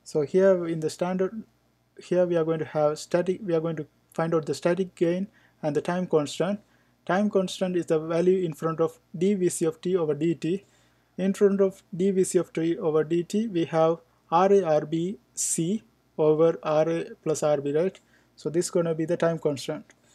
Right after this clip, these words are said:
So we can say tau is equal to R A R B, and also we have the C divided by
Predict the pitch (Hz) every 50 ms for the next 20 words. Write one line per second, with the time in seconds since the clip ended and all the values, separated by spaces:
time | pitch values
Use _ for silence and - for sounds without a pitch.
0 | _ _ _ _ _ _ - - 151 147 156 160 165 170 170 165 160 - 180 185
1 | 202 202 - - - 151 156 160 175 190 - - - 165 - - 165 - 160 160
2 | 156 156 - 190 208 208 - _ _ _ _ _ _ _ _ - 151 151 156 156
3 | 156 165 175 185 196 - - - 180 151 147 151 151 143 151 151 165 180 208 208
4 | - _ _ _ _ _ _ _ _ _ _ _ _ - 156 151 165 156 - 170
5 | 156 151 139 151 147 139 143 135 - - 196 175 170 190 - _ _ _ _ _
6 | - 156 156 165 160 160 160 151 151 147 160 160 180 190